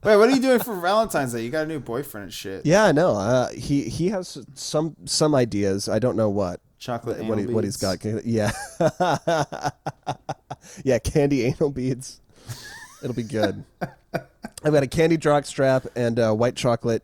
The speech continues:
Speaker 2: strawberry covered
Speaker 1: Perfect.
Speaker 2: anal beads,
Speaker 1: Perfect.
Speaker 2: and, uh, it's gonna be very <laughs> romantic.
Speaker 1: I'm gonna eat Pop Rocks off your fucking wiener. <laughs>
Speaker 2: I'm gonna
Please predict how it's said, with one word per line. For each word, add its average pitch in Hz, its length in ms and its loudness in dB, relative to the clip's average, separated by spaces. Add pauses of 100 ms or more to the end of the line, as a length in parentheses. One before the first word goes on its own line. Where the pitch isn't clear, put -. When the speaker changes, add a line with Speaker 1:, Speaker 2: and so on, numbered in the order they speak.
(120)
Speaker 2:
strawberry 110 540 0
covered 113 300 0
Speaker 1:
Perfect. 104 100 2
Speaker 2:
anal 104 140 2
beads, 101 440 -2
Speaker 1:
Perfect. 104 160 -10
Speaker 2:
and, 98 200 0
uh, 95 180 -2
it's - 140 -8
gonna 113 140 -2
be 110 100 -4
very 107 180 -2
<laughs> - 0 -
romantic. 110 720 -2 (680)
Speaker 1:
I'm 113 80 -14
gonna 104 360 -8 (500)
eat 110 200 -8
Pop 104 300 -8
Rocks 107 280 -8
off 110 200 -12
your 107 100 -14
fucking 104 400 -12
wiener. 107 440 -10 (220)
<laughs> - 200 -20
Speaker 2:
I'm 117 80 -10 (1000)
gonna 143 160 0